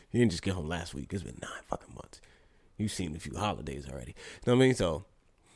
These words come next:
just keep that. That's the most important thing. 'Cause once they hear that and they still forward progress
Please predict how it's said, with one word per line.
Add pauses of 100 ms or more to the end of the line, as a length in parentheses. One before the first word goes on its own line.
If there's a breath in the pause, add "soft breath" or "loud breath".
(140)
just (480)
keep
that.
That's
the
most
important
thing. (220 soft breath)
'Cause
once
they
hear
that (280 soft breath)
and
they
still (840)
forward
progress